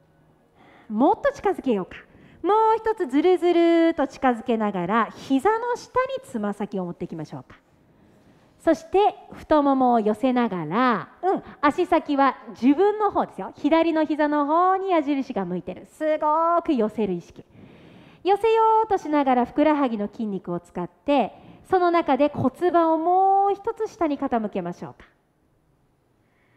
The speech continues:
腕が上がりそうですか？吸う息、上げていきましょう。少し後ろね。で、えー、右の足なんだけれども、股関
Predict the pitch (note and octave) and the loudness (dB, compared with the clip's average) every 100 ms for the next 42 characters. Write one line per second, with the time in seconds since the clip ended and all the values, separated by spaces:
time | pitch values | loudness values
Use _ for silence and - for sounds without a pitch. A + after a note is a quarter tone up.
0 | _ _ F#3+ _ _ _ _ _ _ _ | _ _ _ _ _ _ _ _ _ _
1 | _ _ _ _ _ _ _ _ _ _ | _ _ _ _ _ _ _ _ _ _
2 | _ _ _ G#3+ G3+ G3 F#3 G3+ A3+ C4 | _ _ _ -2 0 0 -2 -4 -6 -8
3 | C4 - D#4 A4+ - _ - G#3 F3 - | -10 -8 -8 -8 -12 _ -8 -6 -6 -8
4 | D4+ - _ _ F3+ E3+ D#3+ D3+ - B2+ | -8 -8 _ _ -12 -10 -12 -16 -16 -20
5 | - _ _ _ _ _ _ _ _ _ | -20 _ _ _ _ _ _ _ _ _
6 | - B3+ A#3 A#3 E3 D3+ - F3 B2+ A#3+ | -2 0 0 -4 -10 -12 -14 -14 -12 -6
7 | G4 - - - - C5+ A#4 - - - | -8 -8 -20 -20 0 0 0 -4 -12 2
8 | D4+ C#4 B3+ E4 B4 D5 D5 - C#5 A#4+ | 4 4 4 0 0 0 0 0 0 0
9 | C4+ A3 F3+ E3+ E3 A3 B3+ E3 - C#4 | 0 -2 -4 -6 -2 0 2 0 0 0
10 | - | 2